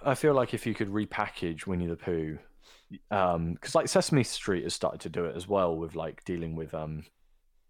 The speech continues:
disorders and, uh, we say disorders and we don't mean it in the negative context, but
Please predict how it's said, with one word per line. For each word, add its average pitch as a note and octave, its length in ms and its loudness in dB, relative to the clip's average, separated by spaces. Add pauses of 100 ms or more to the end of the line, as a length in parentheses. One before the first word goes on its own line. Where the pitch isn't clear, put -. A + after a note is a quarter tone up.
(200)
disorders E2 600 -4
and, D#2 300 -8 (160)
uh, D2+ 680 -6 (1120)
we B2+ 160 -6
say D3 160 4
disorders E2+ 420 -4
and D#2+ 80 -8
we E2+ 80 -6
don't F#2 160 0
mean E2 140 -4
it D#2 120 -8
in D#2+ 100 -8
the E2 60 -6
negative D#2+ 340 -8
context, - 420 -12
but - 200 -4